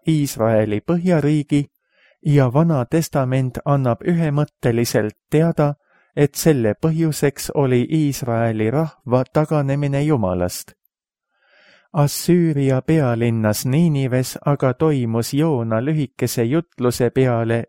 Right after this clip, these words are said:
üksmeelne meeleparandus ja tänu sellele jäi see linn alles. Ja nüüd ütleb Jeesus, et mida Joona tähendas Niinivele, seda tähendab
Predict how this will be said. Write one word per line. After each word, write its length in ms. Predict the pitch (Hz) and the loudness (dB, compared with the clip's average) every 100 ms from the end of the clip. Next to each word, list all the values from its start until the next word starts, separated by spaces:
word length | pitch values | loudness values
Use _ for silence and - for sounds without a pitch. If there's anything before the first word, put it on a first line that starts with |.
| 165 | -2
üksmeelne 840 | 170 - - 123 113 107 107 107 - | -4 -6 -4 0 0 0 -2 -2 0
meeleparandus 1040 | 135 175 180 160 160 160 156 151 156 - - - - _ - | 0 2 0 0 0 0 -2 -2 -4 -4 -14 -20 -20 _ 0
ja 200 | 135 120 | 2 4
tänu 320 | 151 135 107 | 2 0 -4
sellele 640 | - 156 165 160 139 143 - | 0 2 2 0 0 0 0
jäi 340 | 139 143 139 | 0 2 -2
see 360 | - 139 117 110 | 0 0 2 0
linn 320 | 135 151 147 | 0 0 -2
alles. 520 | 160 156 101 98 - - _ _ _ _ _ _ _ _ _ _ - _ | -2 0 0 -4 -10 -16 _ _ _ _ _ _ _ _ _ _ -20 _
Ja 300 | 160 135 120 | 0 2 2
nüüd 380 | 127 180 165 147 | 2 2 2 0
ütleb 520 | 139 - - 120 113 | -2 -2 -2 0 0
Jeesus, 720 | 120 151 160 - - 123 - - - | 0 0 0 0 0 0 -4 -10 -2
et 280 | 139 - | -2 -2
mida 360 | 131 156 135 110 | -2 0 0 0
Joona 520 | 110 156 156 127 120 | 0 -2 -2 -2 -2
tähendas 640 | 117 143 131 110 107 110 - | -2 -2 0 0 0 0 0
Niinivele, 800 | 143 160 175 180 165 160 160 160 _ _ _ | 0 2 2 2 2 0 -2 -4 _ _ _
seda 380 | - 165 165 135 | 0 2 2 0
tähendab 640 | 151 135 120 110 110 - | 0 0 -2 -2 -2 -2